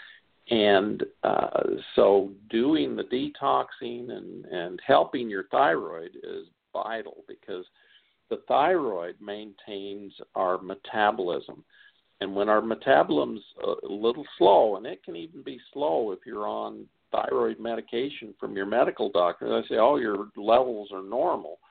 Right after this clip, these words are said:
But these petrochemicals and such, they get into the receptor sites of the cells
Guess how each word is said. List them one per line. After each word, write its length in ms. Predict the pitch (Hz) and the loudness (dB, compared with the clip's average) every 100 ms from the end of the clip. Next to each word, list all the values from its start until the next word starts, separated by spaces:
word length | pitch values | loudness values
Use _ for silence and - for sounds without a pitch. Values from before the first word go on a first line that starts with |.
| _ _ _ _ - | _ _ _ _ -2
But 200 | 123 - | -2 -2
these 320 | 123 113 107 - 170 | -8 -8 -12 -10 -2
petrochemicals 1000 | 214 - 117 - 107 98 - 104 104 - | -2 0 -6 -4 -6 -6 -4 -4 -4 -6
and 140 | 107 92 - | -10 -4 4
such, 300 | 104 98 - - - | 6 6 0 -6 -2
they 120 | 101 | -2
get 200 | 98 127 | 0 0
into 400 | 180 165 - 120 | 0 -2 -4 -2
the 100 | 110 | 2
receptor 680 | 101 101 - - - - 98 - | 2 2 2 2 2 -4 -4 -2
sites 460 | 95 85 87 - - - | 0 0 -4 -8 -16 -6
of 180 | 104 - | -6 -4
the 100 | 101 - | -6 0
cells 500 | 139 131 92 80 78 | 4 6 6 4 -2